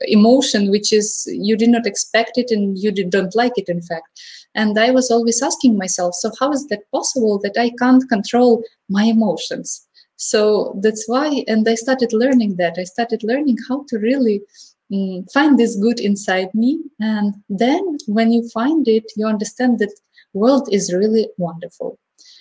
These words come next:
And there are so many things to learn. And every person, you see every person, you know, like, as opportunity to learn something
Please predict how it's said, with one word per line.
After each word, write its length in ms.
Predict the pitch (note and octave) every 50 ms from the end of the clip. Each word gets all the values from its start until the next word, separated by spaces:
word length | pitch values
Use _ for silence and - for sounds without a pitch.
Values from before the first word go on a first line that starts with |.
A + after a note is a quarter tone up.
| _ _ _ _ -
And 260 | G#3+ G#3+ A3 A3 G#3+
there 140 | A3 G#3 G#3+
are 80 | A#3 A#3
so 300 | A3+ - - A3+ A#3 C4
many 240 | C#4+ D4 C4+ B3 A#3
things 400 | - B3 A#3 A#3 A3+ - - -
to 80 | G#3
learn. 400 | G3+ G3 F#3+ F#3+ F3+ E3 E3+ E3+ -
And 180 | G3+ G3+ G3+ G#3 -
every 300 | G#3+ A3 A#3 C4 C#4+ C#4+
person, 600 | C#4+ - - A3+ A3+ A3+ - - - G3+ F#3 - -
you 180 | - G3 G#3+ A#3
see 320 | - - - - B3+ A#3+ -
every 280 | G#3+ G#3+ A3 B3 B3 B3 -
person, 400 | - G#3 A#3+ B3+ - - C4 A3+
you 100 | G3+ G3+
know, 160 | G3 G3+ A3 A#3+ A#3+ A3+
like, 140 | G3 G3 - _ - - - - _ -
as 220 | - G#3+ G#3+ A3 -
opportunity 640 | - G3+ - A3 A3 - B3 B3 A#3+ A#3 A#3+ G#3+ G3
to 140 | - G#3
learn 260 | G3 G3 G#3+ A3 A3 A3
something 480 | - G3+ F3+ F3+ - - F3 F3 E3+